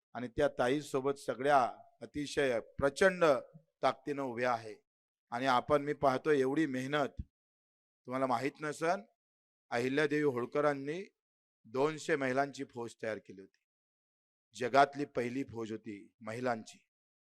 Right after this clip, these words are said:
आणि रघुनाथ पेशवे जेव्हा चालून आला तेव्हा अहिल्यादेवी होळकरांनी एक पत्र लिहिलं, "रघुनाथ दादा,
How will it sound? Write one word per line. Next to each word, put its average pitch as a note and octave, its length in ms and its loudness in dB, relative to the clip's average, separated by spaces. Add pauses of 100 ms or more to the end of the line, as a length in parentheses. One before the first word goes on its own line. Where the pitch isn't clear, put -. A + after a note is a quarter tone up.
(600)
आणि A#2 200 -4
रघुनाथ B2+ 400 2
पेशवे C3+ 500 -6
जेव्हा B2+ 220 0
चालून B2 420 -4
आला B2+ 320 -2 (1120)
तेव्हा A#2+ 260 2
अहिल्यादेवी B2 440 0
होळकरांनी B2+ 520 -4
एक A2+ 180 -8
पत्र A#2+ 260 -10
लिहिलं, G#2 280 -10 (400)
"रघुनाथ B2 380 -6
दादा, B2 380 -4